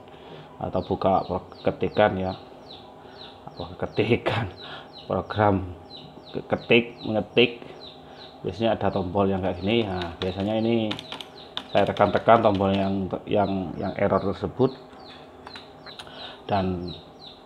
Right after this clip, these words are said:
sampai berhenti ya, maksudnya sampai, sampai normal. Namun beberapa saat kemudian ya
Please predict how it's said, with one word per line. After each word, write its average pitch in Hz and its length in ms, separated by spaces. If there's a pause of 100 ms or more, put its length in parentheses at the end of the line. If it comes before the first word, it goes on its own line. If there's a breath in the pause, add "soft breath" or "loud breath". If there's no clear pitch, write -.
(560)
sampai 101 240
berhenti 104 400
ya, 101 120
maksudnya 101 360
sampai, 107 240 (160)
sampai 104 280 (120)
normal. 104 640
Namun 113 360
beberapa 98 280
saat 101 240
kemudian 117 560
ya 101 160